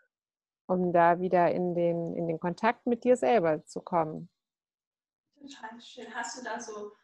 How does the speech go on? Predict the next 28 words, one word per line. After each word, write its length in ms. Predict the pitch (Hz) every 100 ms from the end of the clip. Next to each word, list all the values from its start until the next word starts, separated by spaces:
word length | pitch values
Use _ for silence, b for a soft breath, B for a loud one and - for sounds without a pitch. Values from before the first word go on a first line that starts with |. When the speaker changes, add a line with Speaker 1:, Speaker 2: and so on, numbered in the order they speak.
| b b _ -
Speaker 2:
eine 600 | 240 233 240 226 196 -
Lieblingsübung 880 | 254 269 269 294 - - 254 247 226
oder 260 | 208 -
eine, 340 | - 202 220 214
wo 40 |
du 180 | - 220
sagst, 380 | 220 196 190 190
das 140 | 202 -
kann 160 | -
man 220 | 214 208 -
gerade 380 | _ - 220 220
als 180 | - -
Einstieg 520 | 185 202 214 247 254 -
vielleicht 380 | 226 214 240 -
total 460 | 240 - - 226 220
gut 180 | - -
machen? 500 | - - - 277 302 _ _ _ _ _ _ _ _ B B B
Speaker 1:
Also 280 | - 190 196
für 180 | 175 202
mich 220 | 180 226
steht 420 | - - 208 226 -
und 200 | 202 196
fällt 340 | 208 202 202
ganz 280 | 196 190 208
viel 160 | - 202
mit 180 | 180
der 220 | 180 165 175
Atmung. 560 | 180 - 180 180 175